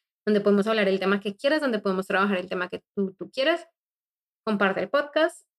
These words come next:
ta-, obviamente etiquétame, etiquétame en Instagram y estoy, estaré revisando esta semana. Tenemos esta semana, las puertas se cierran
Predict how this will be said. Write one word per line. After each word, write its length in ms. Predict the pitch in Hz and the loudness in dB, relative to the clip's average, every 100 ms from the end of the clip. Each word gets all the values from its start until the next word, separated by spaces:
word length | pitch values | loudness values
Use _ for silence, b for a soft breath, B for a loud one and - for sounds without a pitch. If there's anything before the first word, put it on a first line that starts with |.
| _ _ _ | _ _ _
ta-, 160 | - - | -6 -2
obviamente 460 | 220 214 214 202 226 | 0 2 2 0 -4
etiquétame, 680 | 240 202 - 196 185 208 330 | -6 -8 -4 -4 -2 -2 -2
etiquétame 560 | 320 202 202 196 196 | -2 -4 -4 -2 0
en 80 | 202 | 0
Instagram 560 | 262 294 - 311 330 403 403 _ _ _ _ _ _ | 0 -2 -2 0 0 0 -4 _ _ _ _ _ _
y 580 | 254 269 285 294 302 - _ _ _ _ | -6 -4 -4 -4 -4 -8 _ _ _ _
estoy, 360 | - 202 208 202 | -14 -4 -2 -2
estaré 260 | 214 - 196 | -2 -2 0
revisando 420 | 190 202 196 190 | 0 0 -2 -4
esta 160 | 180 180 | -6 -6
semana. 460 | 202 247 302 330 | -2 0 0 -2
Tenemos 320 | 320 214 190 190 | -2 -2 -2 -4
esta 240 | 202 196 208 | -8 -4 -4
semana, 540 | 220 247 262 269 269 | -2 -2 -2 -2 -4
las 240 | - 214 208 | -4 -4 -2
puertas 340 | 208 202 190 | -2 -2 -4
se 120 | 208 | -4
cierran 360 | 208 196 170 170 | -2 -2 -2 -8